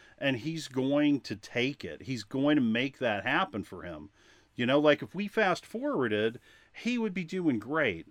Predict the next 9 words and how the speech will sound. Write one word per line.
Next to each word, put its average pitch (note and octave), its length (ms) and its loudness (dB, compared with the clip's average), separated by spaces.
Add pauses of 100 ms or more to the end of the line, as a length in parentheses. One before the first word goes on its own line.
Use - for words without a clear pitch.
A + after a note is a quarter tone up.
(560)
You D3+ 100 6
know, E3 140 6
Louise, C#3+ 1000 0
I D3+ 120 4
mean, D3+ 360 8 (220)
Louise C4+ 920 0 (120)
is D#3+ 180 -6
so F#3 460 0
good D#3 580 0